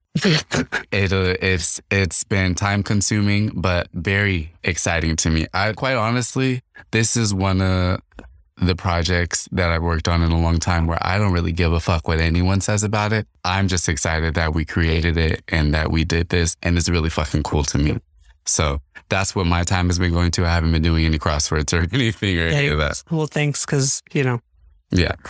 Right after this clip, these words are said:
Speaker 1: Thank
Speaker 2: Yeah. So <clears throat> it's an exciting project that Benjamin and I created, and, um,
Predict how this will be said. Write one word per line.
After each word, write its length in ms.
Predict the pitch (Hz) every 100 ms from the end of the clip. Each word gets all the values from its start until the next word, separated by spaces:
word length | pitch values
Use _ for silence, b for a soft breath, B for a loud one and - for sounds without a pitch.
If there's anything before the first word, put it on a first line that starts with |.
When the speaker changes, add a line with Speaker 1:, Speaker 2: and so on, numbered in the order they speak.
| - -
Speaker 1:
Thank 200 | 131 - -
Speaker 2:
Yeah. 260 | 87 - -
So 520 | - 98 85 82 80 _
<clears throat> 80 | 120
it's 760 | 127 127 110 92 - 107 101
an 80 | 107
exciting 420 | 98 107 110 120
project 480 | 120 107 110 113 -
that 340 | 95 92 95 - _
Benjamin 320 | - 98 110 107
and 140 | 107
I 160 | 107 107
created, 840 | - 113 101 98 101 110 120 - -
and, 540 | 98 95 92 92 92
um, 580 | 95 92 92 90 90 92